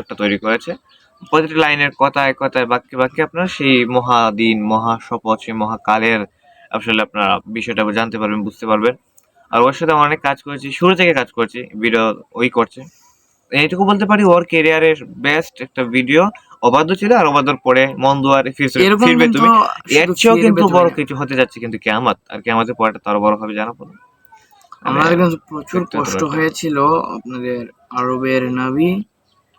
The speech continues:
Speaker 2: তারপর আপনাদের জানি আমি, এটা তো ওই কয়েকদিন আগে রিলিজ হলো, কিন্তু তেমন কোনো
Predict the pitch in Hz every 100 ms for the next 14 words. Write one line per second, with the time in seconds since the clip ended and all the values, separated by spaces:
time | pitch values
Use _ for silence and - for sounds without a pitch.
0 | _ _ 123 123 - 123 120 - - 123
1 | 120 123 123 135 135 139 139 143 160 202
2 | _ _ _ _ _ _ _ _ 135 127
3 | 143 143 - 135 131 131 131 131 131 123
4 | 123 127 131 143 135 123 _ 127 123 127
5 | 123 123